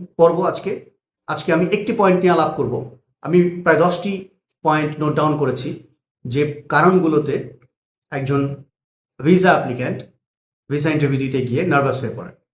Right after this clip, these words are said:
তার মধ্যে একটি কারণ নিয়ে আজকে আলো-, আলাপ করব। চলে যাচ্ছি মূল প্রসঙ্গে। তার আগে বলে রাখি যে আমাদের যে কোনো সার্ভিসের জন্য বা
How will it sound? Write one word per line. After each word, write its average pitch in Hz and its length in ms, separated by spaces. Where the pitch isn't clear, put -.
তার 143 140
মধ্যে 165 280
একটি 196 240
কারণ 160 300
নিয়ে 143 200
আজকে - 160
আলো-, 123 240
আলাপ 120 220
করব। 98 160
চলে 196 160
যাচ্ছি 185 200
মূল 185 160
প্রসঙ্গে। 180 320
তার 156 160
আগে 156 120
বলে 170 180
রাখি 165 240
যে 135 120
আমাদের 151 320
যে 165 120
কোনো 160 240
সার্ভিসের 147 540
জন্য 143 240
বা 123 140